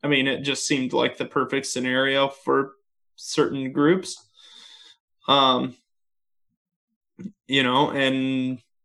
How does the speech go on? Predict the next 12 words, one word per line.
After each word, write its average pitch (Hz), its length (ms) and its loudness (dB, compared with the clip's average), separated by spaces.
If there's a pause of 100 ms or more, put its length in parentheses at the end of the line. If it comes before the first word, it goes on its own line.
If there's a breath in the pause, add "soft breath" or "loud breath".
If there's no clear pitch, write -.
(2250 loud breath)
I 190 80 6
don't 202 100 6
know. 139 300 2
There's, 165 300 4
there's 160 280 2
too 254 120 4
much 202 220 4
unknown, 147 640 4
I 139 160 2
think, 151 380 0
to 131 200 -2
really 160 960 4